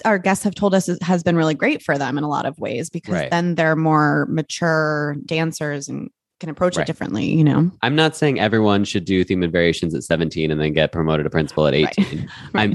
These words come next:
Speaker 2: I'm just saying, like, if you do the work, you should get the promotion. And it just
Speaker 1: Mm-hmm.
Speaker 2: seems like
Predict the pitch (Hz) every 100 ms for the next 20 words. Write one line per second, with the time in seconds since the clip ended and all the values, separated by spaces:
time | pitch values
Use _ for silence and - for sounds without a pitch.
0 | - 107 104 - 120 107 - 95 92 85
1 | 85 90 76 87 85 82 87 - 80 -
2 | 80 82 76 73 71 - 78 76 76 -
3 | 123 113 85 82 87 180 165 165 - -
4 | 92 85 82 82 76 78 -